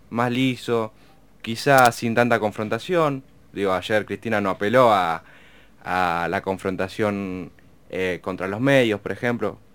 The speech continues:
generalmente lo hacía. Eh,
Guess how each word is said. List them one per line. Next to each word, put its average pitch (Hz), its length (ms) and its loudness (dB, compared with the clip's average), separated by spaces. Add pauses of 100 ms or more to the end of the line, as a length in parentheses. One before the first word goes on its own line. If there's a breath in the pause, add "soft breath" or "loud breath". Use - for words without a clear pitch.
(120)
generalmente 90 840 -6 (440)
lo 87 120 -8
hacía. 127 400 -6 (520 soft breath)
Eh, 87 380 -6